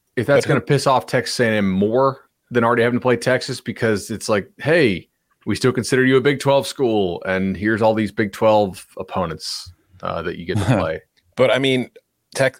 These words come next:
Speaker 2: oh, you could say Oklahoma and Texas A and M aren't really rivals, but who else in the S E C is Oklahoma rivals with?
Speaker 1: That's fair.
Speaker 2: They, at least they
Speaker 1: Uh,
Speaker 2: have a history. S W C and Big twelve, or no,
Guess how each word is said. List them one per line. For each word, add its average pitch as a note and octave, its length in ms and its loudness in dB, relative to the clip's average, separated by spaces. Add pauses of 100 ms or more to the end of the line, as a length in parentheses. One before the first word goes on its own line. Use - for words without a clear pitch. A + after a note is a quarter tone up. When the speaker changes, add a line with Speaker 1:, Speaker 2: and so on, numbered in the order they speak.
Speaker 2:
oh, C3+ 80 2
you C3+ 140 -2
could C#3+ 120 -8
say D3 160 2
Oklahoma C3+ 360 2
and B2+ 80 -2
Texas B2 360 -2
A A#2 80 2
and A2+ 100 0
M A2 140 0
aren't G#2 220 -2
really G#2+ 200 -6
rivals, G#2 460 0
but - 180 -4
who B2 200 -2
else B2+ 240 2
in A2+ 60 -4
the G#2+ 120 0
S G#2+ 200 0
E G#2+ 60 -2
C A#2 260 -2
is G#2 140 0
Oklahoma G#2 400 0
rivals G2+ 400 2
with? A2+ 440 0 (1200)
Speaker 1:
That's G#2 220 -2
fair. F2 500 -2
Speaker 2:
They, G2 120 2
at G2 80 -2
least A#2 260 0
they A2 160 4
Speaker 1:
Uh, A2 40 -4
Speaker 2:
have A2+ 340 0
a G#2+ 80 2
history. G#2 640 -2 (2250)
S G2 200 0
W G2 320 0
C G2+ 240 -2
and F#2 120 -2
Big G#2 200 -2
twelve, A2+ 340 2
or F2+ 80 0
no, F2 240 0